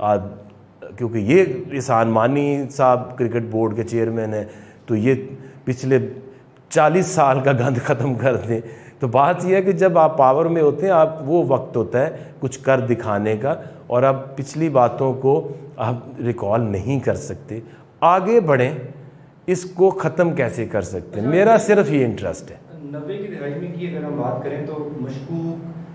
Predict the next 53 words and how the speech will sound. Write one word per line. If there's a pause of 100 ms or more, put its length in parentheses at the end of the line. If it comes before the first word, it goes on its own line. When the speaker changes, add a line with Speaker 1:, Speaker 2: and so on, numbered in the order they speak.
(160)
Speaker 2:
अ,
सरगर्मियों
में
मुलव्वस
जितने
cricketers
थे, (400)
उनको
हमने (400)
बाद
में
एक
बहुत
बड़ा
hero
बना
के
पेश
किया। (100)
क्या
समझते
हैं
कि
कितनी
बड़ी
ज्यादती
हुई
यहाँ
पर (480)
कि
अगर
हम
उनको,
अ,
कुछ
नई
सजा
दे
सकते
थे?
जस्टिस
क्यून
कमीशन
ने (260)
उनको
बाकायदा
तौर
पर
उसके
अंदर
लिखा
कि
इनको